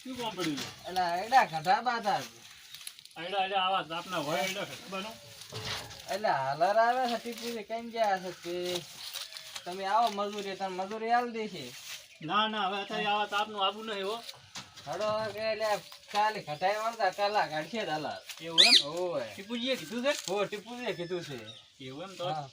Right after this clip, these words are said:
Speaker 1: ટીપુજીએ કીધું હોય તો લાવો ને. તમારો કોઈ વિશ્વાસ નહીં, તમે કશું આલો નહીં પાછા પડતા.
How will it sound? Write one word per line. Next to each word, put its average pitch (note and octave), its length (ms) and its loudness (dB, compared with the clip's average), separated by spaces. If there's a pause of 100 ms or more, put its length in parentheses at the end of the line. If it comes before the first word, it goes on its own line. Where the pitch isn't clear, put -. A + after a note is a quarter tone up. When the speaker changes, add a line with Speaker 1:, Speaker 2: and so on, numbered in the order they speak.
(100)
Speaker 1:
ટીપુજીએ G3 440 -10
કીધું D#3 240 -10
હોય G#3 80 -6
તો A3+ 100 -6
લાવો B3 260 6
ને. G3 120 -2
તમારો G#3+ 360 2
કોઈ A3+ 160 -2
વિશ્વાસ A3 340 0
નહીં, B3+ 120 2
તમે A3 200 -2
કશું G#3 300 2
આલો A#3 200 4
નહીં B3 140 2
પાછા F3 240 4
પડતા. C3 300 -2